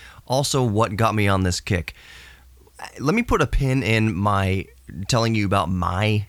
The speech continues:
cassette deck that I'm using to record the show with. Uh, and, and to be specific, I record the show into Reaper on my computer, and then I re-, dump it onto the tape, and then I dump it off the tape again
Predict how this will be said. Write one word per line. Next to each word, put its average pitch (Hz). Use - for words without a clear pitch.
cassette 101
deck 107
that 101
I'm 101
using 120
to 92
record 101
the 92
show 120
with. 85
Uh, 98
and, 95
and -
to -
be 120
specific, 101
I 98
record 101
the 101
show 104
into 98
Reaper 87
on 90
my 80
computer, 87
and 82
then 92
I 90
re-, 104
dump 110
it 104
onto 101
the 87
tape, 120
and 101
then 101
I 95
dump 101
it 98
off 95
the 98
tape 95
again 82